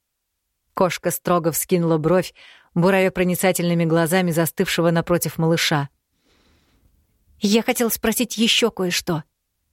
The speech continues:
смело заявил тот. «Что же?» «Всё, о чём вы рассказали. Почему всё было так, а не иначе?» «Потому что такова воля судьбы».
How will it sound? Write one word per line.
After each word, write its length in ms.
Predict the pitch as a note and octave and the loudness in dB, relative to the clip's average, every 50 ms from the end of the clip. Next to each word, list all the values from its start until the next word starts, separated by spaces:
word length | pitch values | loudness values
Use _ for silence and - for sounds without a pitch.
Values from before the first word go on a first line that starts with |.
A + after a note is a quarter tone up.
| _ _ _ _ _ _ - | _ _ _ _ _ _ -2
смело 460 | - - - F3 F3+ F3 D#3+ D#3 D3+ | -2 0 2 2 2 2 2 0 0
заявил 380 | C#3 D#3 D3+ D3+ C#3+ D#3 D3+ | 0 2 0 2 2 0 -2
тот. 360 | - - D#3 C#3 C3+ - - _ _ _ _ _ _ _ _ _ _ _ _ _ _ _ _ _ _ _ _ _ _ _ - | 0 0 -2 -2 -2 -4 -10 _ _ _ _ _ _ _ _ _ _ _ _ _ _ _ _ _ _ _ _ _ _ _ -6
«Что 580 | - - - - _ - - C4+ A#3+ F#3 E3 | -4 -4 -4 -4 _ 0 2 2 2 2 0
же?» 280 | D3+ D#3 D3 - - - _ _ _ _ _ _ _ _ _ _ _ _ _ _ _ _ _ _ _ _ _ _ | -2 -6 -10 -12 -12 -14 _ _ _ _ _ _ _ _ _ _ _ _ _ _ _ _ _ _ _ _ _ _
«Всё, 300 | - - - - C4 C4 | -4 -2 0 2 2 2
о 80 | B3+ A3 | 0 0
чём 260 | - - A#3 G#3 G3 | -2 -2 -2 -2 -2
вы 80 | G3 G#3+ | -2 -2
рассказали. 600 | G#3+ G#3 - B3 B3 A#3+ B3 A#3 G3+ F3+ E3+ - _ _ _ _ _ _ _ _ _ _ _ _ _ _ _ | -2 -2 0 0 0 0 0 0 0 -2 -4 -6 _ _ _ _ _ _ _ _ _ _ _ _ _ _ _
Почему 420 | - A#3+ - - C#4 C#4+ F4 F4+ | -4 0 0 2 2 2 0 0
всё 180 | D4 - - A#3+ | 0 0 0 0
было 260 | G3 G#3+ G#3+ G#3+ G#3+ - _ - | 0 0 0 -2 -2 -4 _ -2
так, 280 | - D4+ D4 B3 - G#3+ | 0 0 0 0 -2 -4
а 40 | |
не 180 | G3+ G#3 A#3 B3+ | -2 0 0 0
иначе?» 480 | C4+ D4 C4+ A3 - - - G3 E3+ _ _ _ _ _ _ _ _ _ _ _ _ _ _ _ _ _ - - - - - - - - - - - - - - - - - - _ _ _ - | 2 2 0 0 -2 -4 -6 -6 -8 _ _ _ _ _ _ _ _ _ _ _ _ _ _ _ _ _ -20 -20 -20 -20 -18 -18 -18 -18 -18 -20 -20 -20 -20 -20 -20 -20 -20 -20 _ _ _ -4
«Потому 440 | - E3 - E3 D#3+ F#3+ A#3 C4 B3+ | -4 -2 0 0 0 2 2 2 0
что 200 | - - - A3 | 0 -2 -4 -2
такова 540 | - G#3 - - F#3 E3+ E3 E3+ F#3 F#3+ F3+ | -2 -2 -2 -2 -2 -2 0 0 0 0 0
воля 300 | D#3+ E3 E3 D3+ C#3 D#3+ | -2 -4 -4 -4 -4 -6
судьбы». 680 | - - - D3+ D#3+ E3 D#3+ D#3+ G#3+ A3 F#3 E3 | -6 -6 -6 -4 -4 -2 0 2 2 2 0 -4